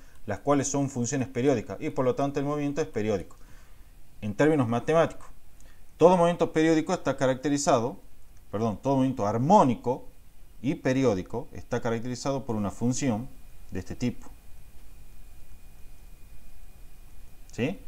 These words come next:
Esta función es periódica. ¿Qué periodo tiene? Dos pi, ¿sí? El periodo de la función seno. Obviamente, estoy hablando de la función seno,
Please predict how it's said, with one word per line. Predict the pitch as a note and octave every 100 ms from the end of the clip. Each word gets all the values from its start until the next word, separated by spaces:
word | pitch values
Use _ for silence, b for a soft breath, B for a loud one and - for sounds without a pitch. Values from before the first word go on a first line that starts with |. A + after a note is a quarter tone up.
| - -
Esta | C#3+ D3
función | C#3+ C3+ C3 D#3
es | C#3
periódica. | C#3 B2+ D3+ B2 G2+ - - - - - - - - - - - -
¿Qué | C3+
periodo | C#3+ C#3 B2+
tiene? | - A#2+ A2 - - - - - - - - - - - - - - - - - - - - - - - - - -
Dos | G#2+ G#2+
pi, | - C#3+ A2 - - -
¿sí? | - G2+ C#3
El | A#2 F#2+
periodo | G#2 A2+
de | G2+
la |
función | - G#2 G#2 A2
seno. | - G#2 E2 - b b b b
Obviamente, | - A#2+ C3+ C#3 D3 B2+ B2+ D3 G3 - b b b b b -
estoy | F#2 - A#2
hablando | A#2+ B2+
de | G#2+
la |
función | - G#2 A#2 A#2
seno, | - D#3+ C#3 F#2+